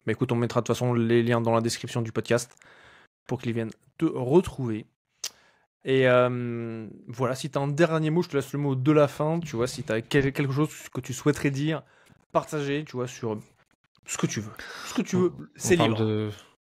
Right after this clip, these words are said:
Speaker 2: On par-, on par-, on parle de différenciateur ici. Essayez de vous demander, si vous en avez des souvenirs, entre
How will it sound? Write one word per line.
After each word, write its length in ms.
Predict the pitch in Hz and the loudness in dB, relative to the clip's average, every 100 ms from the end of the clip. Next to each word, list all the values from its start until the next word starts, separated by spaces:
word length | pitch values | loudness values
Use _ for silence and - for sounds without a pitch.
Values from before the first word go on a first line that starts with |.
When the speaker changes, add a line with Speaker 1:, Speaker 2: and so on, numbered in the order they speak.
| _ - | _ -12
Speaker 2:
On 80 | 113 | -4
par-, 200 | 113 - | -4 -2
on 100 | 117 | -2
par-, 180 | 123 - | -2 -2
on 120 | 117 | -4
parle 220 | 104 113 113 | -4 -4 -2
de 100 | 107 | -2
différenciateur 720 | - - 107 - 120 131 123 | 0 -2 0 0 -2 0 0
ici. 280 | - 135 131 - - - - - _ _ _ _ _ _ - | 0 0 -2 -10 -14 -16 -20 -20 _ _ _ _ _ _ 0
Essayez 340 | 131 - 170 | 2 6 6
de 100 | 156 | 6
vous 140 | 127 127 | 2 2
demander, 600 | 127 120 120 117 127 165 - - _ _ _ _ _ _ _ _ _ _ _ - | 4 6 6 6 4 2 -6 -20 _ _ _ _ _ _ _ _ _ _ _ -16
si 260 | - - 143 | -8 -2 2
vous 120 | 120 | 4
en 80 | 117 | 6
avez 120 | 113 | 6
des 80 | 110 | 4
souvenirs, 500 | - 117 117 135 139 | 0 0 0 0 0
entre 520 | 123 - 117 117 110 | -4 -2 0 0 -2